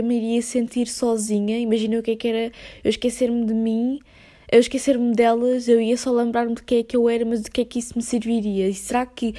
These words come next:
eu alguma vez me conseguiria lembrar de mim e só de mim como eu sou, sem as pessoas com quem eu tive a minha vida toda?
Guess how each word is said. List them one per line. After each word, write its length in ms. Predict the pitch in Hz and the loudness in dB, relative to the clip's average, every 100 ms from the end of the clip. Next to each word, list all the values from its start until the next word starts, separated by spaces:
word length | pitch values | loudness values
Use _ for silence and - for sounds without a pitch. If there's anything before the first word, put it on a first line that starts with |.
| - - | -12 -2
eu 100 | 240 | 2
alguma 220 | 233 247 240 | 2 2 0
vez 180 | 247 | 0
me 80 | 240 | -2
conseguiria 560 | 233 240 - 240 226 240 | -2 -4 -4 -4 0 2
lembrar 480 | 233 220 226 208 202 | 2 0 0 -2 -2
de 200 | 202 233 | -2 0
mim 380 | 226 214 190 196 - - | 0 0 -2 -6 -12 -6
e 80 | 220 | -4
só 220 | 214 247 | 0 0
de 120 | 220 240 | 0 0
mim 180 | 233 | -2
como 280 | 220 - 226 | 0 0 0
eu 100 | 226 | 0
sou, 360 | 226 - 214 208 - - | -2 2 2 2 -8 -18
sem 360 | - 285 247 | -2 0 2
as 100 | 247 | -2
pessoas 340 | - - 240 233 | -6 -4 -2 -2
com 180 | 226 220 | -4 -2
quem 140 | 226 | 0
eu 80 | 220 | 0
tive 220 | 226 220 | -2 -6
a 40 | |
minha 200 | 220 220 | -2 -2
vida 260 | 214 214 208 | 0 0 -2
toda? 540 | 208 214 233 214 196 | 0 2 2 0 -2